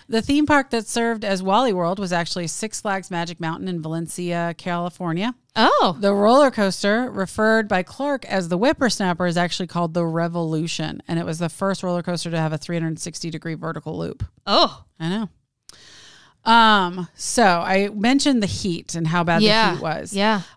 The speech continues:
Speaker 1: Um, when Clark and Rusty are racing to get to Wally World's entrance, entrance in slow motion to the theme music and Chariots of Fire.
Speaker 2: Yes.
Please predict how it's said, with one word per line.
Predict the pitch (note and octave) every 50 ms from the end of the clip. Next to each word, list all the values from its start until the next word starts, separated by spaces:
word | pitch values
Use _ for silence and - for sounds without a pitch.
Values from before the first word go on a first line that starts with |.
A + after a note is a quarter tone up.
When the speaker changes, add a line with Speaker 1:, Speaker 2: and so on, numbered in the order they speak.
| _
Speaker 1:
Um, | - G#3 A3 A3 G#3 G3 F#3 F3+ F3+ E3+ - _ _ _ _ _ _ _ _ _ _ _ _ _ _
when | - G3+ G#3 G#3+ G#3
Clark | - B3 C4+ C#4 -
and | D4+ C4+
Rusty | B3 A#3 - - A3+
are | G#3 F#3+
racing | F#3 F#3+ F#3 - - G3+ F#3+
to | F3
get | F#3 F3+
to | - F#3+
Wally | F3+ F3 F3 F3 F3
World's | F3 F3 F3 E3+ F3
entrance, | E3+ E3 D#3+ - E3+ - - - - -
entrance | - G3 F#3 F3+ - F#3+ F3 D#3+ - -
in | F3 E3
slow | - - F3+ F3 F3+
motion | F#3 F3 E3+ D#3+ - F#3 E3+
to | D#3+
the | D#3 D#3 D#3
theme | - - F3+ F3 E3+
music | E3+ E3 D#3 D#3 D#3 -
and | D#3 D3+
Chariots | - D#3+ D#3+ D#3 D#3+ - E3
of | D#3+
Fire. | - F#3 E3 D#3 D3 C#3+ D3 G#3+
Speaker 2:
Yes. | A#3+ B3+ A#3 G3 F3 C#3 - - -